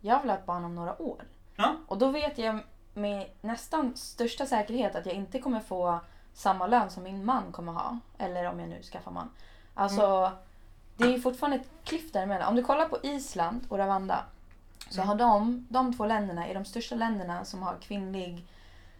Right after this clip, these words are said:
Speaker 1: alltså, jag tror att det var någon så här sextio eller åttio procent kvinnlig, ehm, eh, vad säger man? Alltså, som sitter i typ regeringen
Speaker 2: Mm.
Speaker 1: och alltså alla höga företag.
Speaker 2: Mm.
Speaker 1: För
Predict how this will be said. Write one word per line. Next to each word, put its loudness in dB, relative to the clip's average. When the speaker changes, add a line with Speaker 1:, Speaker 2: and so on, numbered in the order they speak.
Speaker 1:
alltså, 2
jag -4
tror -2
att -4
det -6
var -2
någon -4
så -4
här -2
sextio -8
eller 0
åttio -4
procent -4
kvinnlig, -6
ehm, -4
eh, -6
vad -8
säger 0
man? -8
Alltså, -2
som -2
sitter -6
i -6
typ -10
regeringen 0
Speaker 2:
Mm. 2
Speaker 1:
och 4
alltså 0
alla 4
höga -2
företag. 2
Speaker 2:
Mm. -8
Speaker 1:
För 8